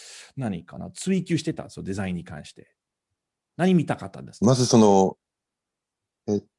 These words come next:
Speaker 2: と、その、日本でいろいろ話、調べてるうちに、
Speaker 1: はい。
Speaker 2: まあ、コンセプトはその、アメリカのビール、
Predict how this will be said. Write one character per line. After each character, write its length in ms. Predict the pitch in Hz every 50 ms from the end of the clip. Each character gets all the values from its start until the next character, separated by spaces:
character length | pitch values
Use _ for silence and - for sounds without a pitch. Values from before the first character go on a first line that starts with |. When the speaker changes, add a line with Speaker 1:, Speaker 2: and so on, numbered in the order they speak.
| _ _
Speaker 2:
と、 720 | - 101 101 98 95 92 92 95 95 92 92 92 90 82 -
そ 160 | - - 135
の、 260 | 139 143 135 - - _ _ _ _ - -
日 60 | 120
本 120 | 131 139 127
で 80 | 104
い 60 | 87
ろ 60 | 90 95
い 40 |
ろ 60 | 92 92
話、 400 | 98 101 104 107 - - - _ _ _ _ _ _ _ _ _ _ -
調 240 | - - - 117
べ 80 | 101 98
て 100 | - 87
る 60 | 80
う 40 | 78
ち 120 | - - 80
に、 360 | 85 90 87 80 76 71 69 _ _ _
Speaker 1:
は 280 | _ - 113 101 95 87
い。 40 | 104
Speaker 2:
ま 60 | 98
あ、 40 | - _
コ 200 | - 156 156 165
ン 60 | 165
セ 160 | 165 - 107
プ 100 | - -
ト 100 | - 90
は 100 | 85 78
そ 80 | - 87
の、 260 | 85 80 - - - _ _ _ _ _ _ _ _ _
ア 80 | - 107
メ 100 | 117 123
リ 80 | 123
カ 140 | 120 139 127
の 100 | 127 127
ビ 300 | 104 - - 120 127 120
ー 140 | 87 78 71
ル、 140 | 78 90